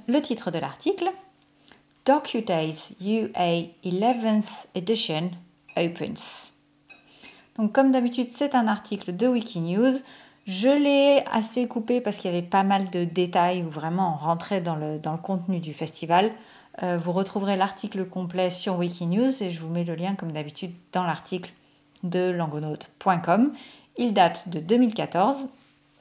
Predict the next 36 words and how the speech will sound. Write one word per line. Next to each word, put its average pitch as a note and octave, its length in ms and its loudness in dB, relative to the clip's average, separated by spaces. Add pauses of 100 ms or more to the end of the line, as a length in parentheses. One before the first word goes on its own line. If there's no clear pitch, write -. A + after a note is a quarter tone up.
(220)
mais G#3+ 140 2
c'est G3+ 160 0
un F3 80 -2
festival F#3 420 -4
qui D#3+ 140 -6
a D#3+ 80 -4
lieu F#3+ 220 0
tous G#3 200 -4
les D#3+ 160 0
ans, F3 160 0 (380)
donc F3 180 0
vous D#3+ 80 -6
pouvez E3 200 -4
très E3+ 160 -10
bien F3 180 -4
retrouver E3+ 320 -6
plus E3 240 -12
d'informations D3+ 540 -8
si F3 220 -8
c'est F#3+ 200 -4
un E3 120 0
sujet E3+ 360 -4
qui G3+ 160 -4
vous F3 120 -2
intéresse, D#3 460 -4 (400)
directement F#3 580 -2
sur F3 200 -8
le D3+ 80 -8
site G3 400 -12
de E3+ 240 -6 (180)
DocuDays D#3+ 800 -6 (180)
U E3+ 220 -2
A. F3 100 -2 (1800)
Je B3+ 60 4
vous D4 120 4
donne C#4+ 200 4